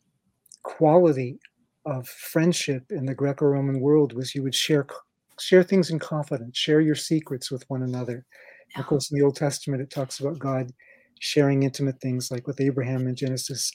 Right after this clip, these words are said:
Speaker 1: eighteen, or, you know, God does nothing except he, he reveals it to servants, the prophets, in the book of Amos. So, um, he, he, he says, "I've called you friends," but lest we think that that was only for the disciples at that time.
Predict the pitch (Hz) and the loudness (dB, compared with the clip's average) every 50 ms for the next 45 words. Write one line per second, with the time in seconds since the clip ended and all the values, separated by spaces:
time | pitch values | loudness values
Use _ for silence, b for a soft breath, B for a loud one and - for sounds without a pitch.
0 | _ 143 131 131 - - - 139 131 131 131 131 123 120 120 123 B B B B | _ -8 -8 -8 -8 -6 -4 -4 -2 -2 -2 -2 -4 -4 -6 -10 B B B B
1 | B B B B _ _ 135 127 123 120 - - 139 139 127 131 135 135 135 135 | B B B B _ _ -6 -6 -6 -4 -2 -2 -2 0 0 0 -2 0 0 -2
2 | 135 - 143 143 131 123 - - - 135 131 - - 131 135 180 262 - - 135 | 0 0 -2 -2 -2 -2 -4 -4 -4 -6 -6 -6 -8 -10 -10 -10 -12 -10 -8 -6
3 | 123 120 127 104 135 135 131 120 139 131 - 139 131 - - 139 131 123 120 - | -4 -4 -4 -2 -2 -2 -2 -2 -4 -6 -6 -6 -6 -2 -2 -2 -2 -2 -4 -8
4 | - 127 - - 139 123 123 - 135 127 - - - 127 123 120 120 127 - 123 | -12 -12 -6 -4 -4 -4 -4 -6 -10 -10 -10 -10 -8 -8 -8 -8 -8 -10 -6 -4
5 | 120 127 127 131 131 123 - - - - - - - - 147 139 131 131 B B | -2 -2 0 0 -2 -2 -4 -6 -6 -8 -8 -8 -2 2 2 2 2 0 B B
6 | B B B B B B B B B _ _ _ _ _ _ _ _ _ _ - | B B B B B B B B B _ _ _ _ _ _ _ _ _ _ -2
7 | 135 131 135 131 - _ _ _ _ _ _ _ _ _ _ _ - - _ _ | 0 0 0 -2 -6 _ _ _ _ _ _ _ _ _ _ _ -20 -20 _ _
8 | _ _ _ _ - 285 277 262 202 - 202 220 240 - - 214 220 185 - - | _ _ _ _ -12 -12 -10 -10 -2 0 0 0 2 2 0 0 0 -2 -8 -16
9 | - - - 165 147 - - 170 147 147 151 143 - - - 190 180 180 170 170 | -20 -4 -2 0 0 6 6 6 8 8 8 6 6 6 10 12 12 12 12 8
10 | 160 - - - 180 180 175 156 135 127 131 - - - - _ _ _ _ _ | 4 4 4 4 4 6 6 4 2 0 -2 -6 -8 -10 -12 _ _ _ _ _
11 | _ _ _ _ 131 170 - 226 175 180 196 208 - - - 214 185 - - 190 | _ _ _ _ 4 6 6 10 10 10 10 10 6 4 4 4 4 6 6 6
12 | 175 170 - - 156 147 - 156 175 240 190 156 131 - 302 214 147 165 175 175 | 6 6 4 2 2 2 4 2 2 2 2 0 0 -2 -2 0 2 2 4 4
13 | 180 175 175 - 180 147 151 139 143 139 - - 156 147 147 147 - 147 135 127 | 4 2 2 -2 -2 -2 -2 -2 -2 -2 2 4 4 4 4 2 0 -2 -2 -2
14 | - - 135 - - 135 131 127 - - 156 151 151 143 131 139 131 | -4 -6 -6 -4 -4 -4 -4 -4 -6 -4 -4 -2 -2 -2 -4 -6 -8